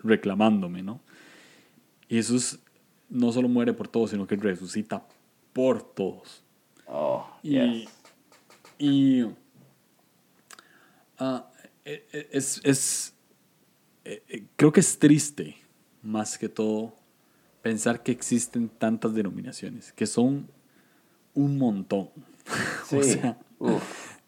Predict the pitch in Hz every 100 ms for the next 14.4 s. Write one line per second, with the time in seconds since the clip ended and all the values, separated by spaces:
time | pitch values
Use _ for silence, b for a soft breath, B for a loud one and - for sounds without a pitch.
0 | _ - - - 101 95 - - 131 147
1 | - 139 117 107 110 117 123 123 113 -
2 | 98 - 101 - - - _ _ b b
3 | b b b b b b - 135 - 165
4 | 175 - 147 - 117 117 110 101 98 _
5 | _ _ _ b b b _ _ _ -
6 | 254 - 127 117 123 117 139 - - 127
7 | 123 123 117 - 120 104 - 110 92 -
8 | _ _ _ _ _ _ _ - 98 -
9 | - _ _ _ _ _ _ _ - 135
10 | 143 143 147 - 123 113 107 101 113 123
11 | 123 _ _ _ _ _ _ 139 139 131
12 | 123 123 123 120 110 104 104 - 107 98
13 | 98 101 - - _ _ _ b b b
14 | b - 101